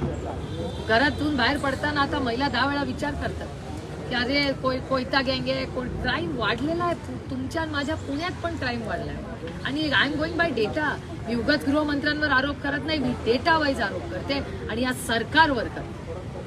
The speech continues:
आणि या सरकारमध्ये जर अशा गोष्टी होणार असतील तर मला विचाराल तर या सरकारला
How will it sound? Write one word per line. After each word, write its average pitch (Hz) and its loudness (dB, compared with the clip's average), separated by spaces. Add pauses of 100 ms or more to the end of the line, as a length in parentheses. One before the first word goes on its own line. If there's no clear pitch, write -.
(140)
आणि 220 -2
या 220 0
सरकारमध्ये 277 4
जर 262 0
अशा 226 -2
गोष्टी 226 -4
होणार 214 -2
असतील - 0
तर - -2
मला 277 4
विचाराल 233 2
तर - 0
या 220 0
सरकारला 233 0